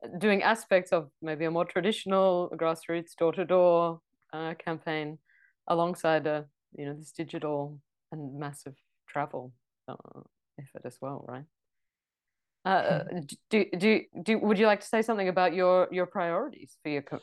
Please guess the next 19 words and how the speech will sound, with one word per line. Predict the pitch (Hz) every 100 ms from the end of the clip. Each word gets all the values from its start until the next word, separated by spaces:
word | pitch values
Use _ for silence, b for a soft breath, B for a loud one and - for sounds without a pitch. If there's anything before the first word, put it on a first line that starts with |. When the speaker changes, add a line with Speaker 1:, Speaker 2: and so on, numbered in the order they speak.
| -
Speaker 1:
for |
your | 147 139
campaign? | 139 135 135 131 135 135 _ _ _
Speaker 2:
Yes, | 254 170 139
the | 160
priority | 180 180 196 240 220
are | - 170 160 160 -
in | 160 156 151
my | 156 156
flyer, | 156 175 196 233 226 185 175 185 202
um, | 160 156 151 147 147 147 - _ _
young | 151 160 208
people, | - 240 262 254 254 254 _ _ _
rights, | 151 160 185 247 - _
civil | - 170 202 233
rights, | 233 226 233 - _ _
and | 180 180 180 - -
environment. | 165 139 131 120 120 143 - B B B B
Um, | 170 170 160 151 147 147 143 143